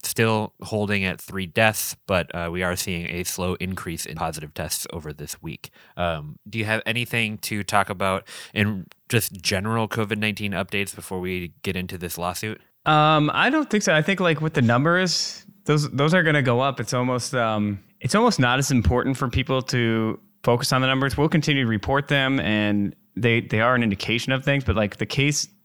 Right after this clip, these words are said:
Speaker 2: numbers are going to rise.
Speaker 1: Right.
Speaker 2: Um, we're getting more testing. I guess there, the one thing I would say is that people do need to know that there is that free testing site down in Green Bay right now. Anybody can make an appointment, go down there and get tested.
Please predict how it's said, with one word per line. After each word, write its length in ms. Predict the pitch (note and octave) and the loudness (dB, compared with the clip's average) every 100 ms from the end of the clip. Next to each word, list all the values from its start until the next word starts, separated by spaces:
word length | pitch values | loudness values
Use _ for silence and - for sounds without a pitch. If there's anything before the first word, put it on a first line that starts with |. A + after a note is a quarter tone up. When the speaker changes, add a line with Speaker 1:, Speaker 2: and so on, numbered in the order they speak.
| - | -2
Speaker 2:
numbers 500 | A2+ A2+ A2+ G#2+ - - | 2 2 2 0 -4 -4
are 160 | A2 | -2
going 300 | G2+ G#2+ G#2+ | 0 0 0
to 160 | G2+ G2+ | -2 -4
rise. 480 | F#2+ F2 E2+ F2 - | -4 -4 -4 -4 -4
Speaker 1:
Right. 180 | D#2+ - - _ - | -6 -10 -20 _ -2
Speaker 2:
Um, 560 | F#2+ F#2+ F#2 F2+ F2+ - _ | 0 2 2 -2 -6 -10 _
we're 200 | G#2 G2+ | -2 -2
getting 300 | G2 A2+ A#2+ | 0 2 2
more 180 | A#2 A2+ | 2 2
testing. 640 | A2+ G2+ G2 - F#2+ F#2+ F#2 - - | 0 -2 -2 -2 -2 -2 -4 -10 -2
I 80 | A#2+ | 2
guess 220 | D3+ D3 | 2 2
there, 220 | C3+ B2 | 2 0
the 160 | G#2+ A#2 | -2 0
one 180 | B2+ D#3 | 2 2
thing 160 | C#3 | 2
I 80 | A#2 | 2
would 220 | G#2 C3+ | 2 0
say 240 | D3 G#2 F#2+ | 0 0 0
is 120 | F#2 | 0
that 140 | G2+ - | -2 -2
people 220 | B2+ A2 | -2 -2
do 180 | G2+ B2 | 0 2
need 180 | A2 | 2
to 60 | F#2+ | 2
know 220 | G2 G#2+ | 0 0
that 140 | G2 F2 | 0 -2
there 120 | G2 | -2
is 140 | G#2+ | -2
that 160 | G2 F2 | -4 -4
free 160 | G#2 | -4
testing 400 | F2+ G#2+ G#2 F#2+ | -2 -2 -2 -4
site 260 | F2 F#2+ F#2 | -2 -4 -4
down 200 | F#2 F2+ | -4 -4
in 80 | F2 | -4
Green 240 | A#2 F#2 | -2 0
Bay 160 | F#2 G2 | 0 0
right 200 | F#2+ F#2 | 0 -2
now. 300 | E2 E2 F2+ _ | -6 -8 -12 _
Anybody 400 | A2 G#2 G#2 F#2+ | -2 0 0 -2
can 140 | F2+ F#2+ | -4 -4
make 160 | G2+ | -4
an 80 | F2 | -4
appointment, 360 | - G#2+ F2+ D#2+ | -6 -4 -4 -4
go 120 | F2+ | -4
down 220 | F#2 G2 | -2 -2
there 100 | F#2 | -2
and 100 | F2 | -4
get 160 | F2+ - | -6 -6
tested. 500 | - G#2 - F2 | -2 -2 -2 -8